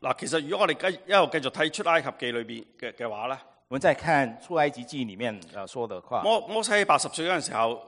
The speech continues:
Speaker 1: 呃，呃，被神呼召之後，
Speaker 2: 他八十歲的時候被神呼召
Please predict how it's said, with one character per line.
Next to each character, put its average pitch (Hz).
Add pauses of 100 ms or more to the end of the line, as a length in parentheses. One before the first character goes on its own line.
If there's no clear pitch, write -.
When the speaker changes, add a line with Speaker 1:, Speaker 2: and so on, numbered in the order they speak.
Speaker 1:
呃， 117 (100)
呃， 120
被 127
神 113
呼 165
召 127
之 147
後， 107 (380)
Speaker 2:
他 240
八 233
十 180
歲 170
的 135
時 -
候 131
被 131
神 117
呼 175
召 131